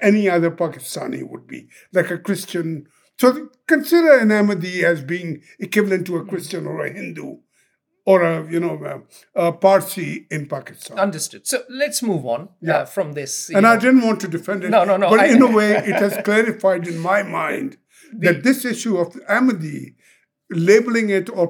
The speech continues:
Speaker 1: blaming it on Bhutto, is a non-issue,
Speaker 2: Got
Speaker 1: really.
Speaker 2: it. So we will, we will, we'll hold judgment there. We've moved on from there.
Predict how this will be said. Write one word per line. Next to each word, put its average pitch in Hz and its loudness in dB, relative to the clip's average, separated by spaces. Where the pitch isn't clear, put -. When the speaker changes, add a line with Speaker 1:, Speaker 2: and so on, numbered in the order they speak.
Speaker 1:
blaming 196 2
it 185 -2
on 160 -2
Bhutto, 147 -8
is 220 2
a 202 2
non-issue, 175 -4
Speaker 2:
Got 160 2
Speaker 1:
really. - -4
Speaker 2:
it. - -10
So - -4
we 214 -6
will, 196 -4
we 165 -8
will, 160 -10
we'll 143 -10
hold 240 0
judgment 139 -6
there. 120 -6
We've 156 -14
moved 233 -10
on 139 -10
from - -20
there. 123 -8